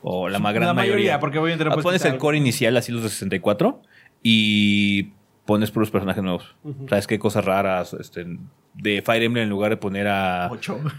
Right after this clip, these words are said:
Speaker 1: a ocho,
Speaker 2: Bueno, así
Speaker 1: pones,
Speaker 2: son ocho,
Speaker 1: pones
Speaker 2: pero
Speaker 1: nada más cuatro y que esos cuatro sean completamente diferentes. O sea, no
Speaker 3: Ujú.
Speaker 1: sean Chrome y Lucina y Mars. O sea, pones a Tarja, güey, o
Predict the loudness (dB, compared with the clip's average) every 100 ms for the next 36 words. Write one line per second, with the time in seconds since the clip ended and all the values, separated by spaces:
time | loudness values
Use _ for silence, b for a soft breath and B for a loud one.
0 | -6 0 0 2 2 2 4 4 4 2
1 | 2 0 0 2 2 2 0 0 0 2
2 | 2 2 0 0 0 2 2 2 2 4
3 | 2 2 -2 -4 -4 -6 -4 -2 0 0
4 | -2 2 0 0 -2 -4 -6 -8 -10 -8
5 | -6 -4 -4 -4 -6 -10 -6 -2 0 0
6 | 0 -4 -8 -10 -8 -8 -8 -10 -8 -2
7 | -2 -2 -6 -10 -12 -14